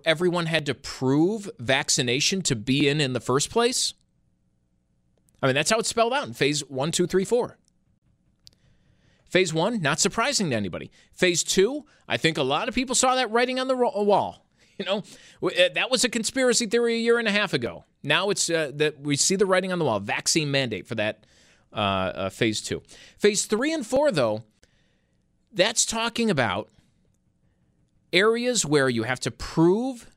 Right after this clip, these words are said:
you're vaccinated to be inside,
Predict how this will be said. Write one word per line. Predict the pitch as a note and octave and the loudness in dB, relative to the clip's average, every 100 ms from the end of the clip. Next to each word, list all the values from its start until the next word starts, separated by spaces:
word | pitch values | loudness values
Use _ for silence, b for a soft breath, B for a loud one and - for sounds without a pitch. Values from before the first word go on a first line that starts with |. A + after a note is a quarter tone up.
| _ - | _ -2
you're | E3 D#3+ | 0 0
vaccinated | B2+ D#3 G3+ - E3+ A#2+ F#2+ E2 E2 C3 - _ _ _ - | -2 -2 0 0 2 0 -2 -6 -12 -14 -18 _ _ _ -2
to | - | -2
be | B2 D3+ G3 | 2 0 0
inside, | D#3+ F3+ G3+ - A#2+ F#2 F2 C3 | 0 -2 0 0 0 -2 -8 -12